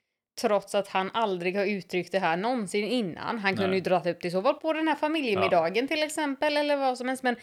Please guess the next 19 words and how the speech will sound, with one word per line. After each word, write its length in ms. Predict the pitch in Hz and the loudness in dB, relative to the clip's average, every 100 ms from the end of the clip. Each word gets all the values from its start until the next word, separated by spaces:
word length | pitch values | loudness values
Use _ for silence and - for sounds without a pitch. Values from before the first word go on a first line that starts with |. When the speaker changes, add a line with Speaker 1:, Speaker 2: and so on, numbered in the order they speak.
| - - | -12 -6
Speaker 1:
igen 460 | 208 185 285 392 262 | 0 4 4 4 4
där 180 | 208 | 4
så 180 | 202 220 | 2 -4
sa 260 | 208 196 180 | 0 2 2
han 180 | 185 190 | 2 0
ju 80 | |
till 260 | 185 190 170 | 0 -2 0
Rhaenyra 440 | 175 180 175 170 | 0 2 4 4
att 120 | 170 170 | 4 0
det 100 | 175 | -4
är 40 | |
hon 220 | 170 156 | -4 -6
som 220 | 170 165 | -4 -2
Speaker 2:
Ja. 220 | 165 101 - - _ | 2 2 0 -10 _
Speaker 1:
alltså, 220 | 233 247 - - | -4 -4 -8 -8
alla 460 | 254 247 214 214 | -2 0 2 2
vet 460 | 208 196 175 - - | 0 -2 -4 -6 -4
ju 100 | 269 | 0
detta. 340 | 262 - - | 0 -2 -10